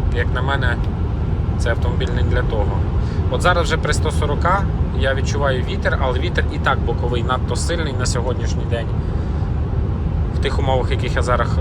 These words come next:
зараз рухаюсь. Тому, в принципі, хочу сказати, що комфортно, це сто двадцять, сто тридцять, тоді взагалі жодного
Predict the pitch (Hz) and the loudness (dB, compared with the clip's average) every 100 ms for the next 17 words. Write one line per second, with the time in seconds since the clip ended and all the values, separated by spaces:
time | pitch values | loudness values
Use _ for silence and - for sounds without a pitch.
0 | 127 123 120 117 117 117 113 - - 110 | 0 0 2 0 0 0 0 0 -2 0
1 | 127 127 131 - 117 113 - - - - | -2 -2 -2 0 0 0 -2 0 0 0
2 | - - - 170 - 170 165 - 226 156 | -2 0 0 0 0 0 0 0 0 0
3 | 151 208 196 151 - 143 151 147 170 165 | 0 0 0 0 0 0 0 2 2 2
4 | - - - 175 175 - - - - - | -2 -2 0 0 0 0 0 0 0 0
5 | 131 139 139 - 123 113 117 | 0 0 0 0 0 0 0